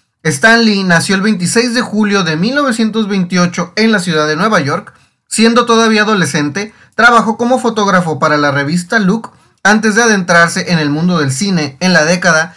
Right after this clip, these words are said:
de mil novecientos cincuenta. Dirigió varias de las películas más influyentes del cine, películas como Espartaco, Lolita, La Naranja Mecánica,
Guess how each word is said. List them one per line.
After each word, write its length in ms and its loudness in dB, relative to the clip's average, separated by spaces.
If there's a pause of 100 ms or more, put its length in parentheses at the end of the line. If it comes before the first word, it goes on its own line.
(120)
de 140 -2
mil 180 2
novecientos 540 0
cincuenta. 540 -8 (340)
Dirigió 580 0
varias 340 2
de 80 0
las 120 -2
películas 520 -2
más 200 0
influyentes 600 -2
del 140 0
cine, 420 -6 (240)
películas 500 0
como 300 -2
Espartaco, 800 -2
Lolita, 600 -2 (140)
La 140 0
Naranja 400 2
Mecánica, 720 -2